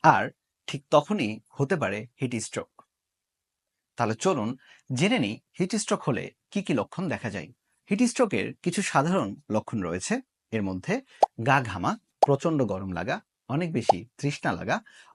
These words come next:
অনেক ক্ষেত্রে বমি বমি ভাব আসা, কিছু কিছু ক্ষেত্রে মানুষ আনকনশাস অথবা অজ্ঞান হয়েও কিন্তু পড়ে যায়।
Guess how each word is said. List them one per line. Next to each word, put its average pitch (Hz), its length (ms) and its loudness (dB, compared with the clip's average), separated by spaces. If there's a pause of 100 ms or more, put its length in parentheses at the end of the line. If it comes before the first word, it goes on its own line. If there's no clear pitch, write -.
(120)
অনেক 214 160 2
ক্ষেত্রে - 340 -4 (360)
বমি 147 280 2
বমি 110 240 -2
ভাব 90 120 -4
আসা, 90 240 -2 (560)
কিছু 185 200 -4
কিছু - 200 -8
ক্ষেত্রে - 320 -4 (340)
মানুষ 226 220 -2 (340)
আনকনশাস 135 580 -2 (160)
অথবা 123 280 -6 (340)
অজ্ঞান 120 280 -4
হয়েও 98 220 -6
কিন্তু 98 220 -6 (280)
পড়ে 104 200 -2
যায়। 98 180 -6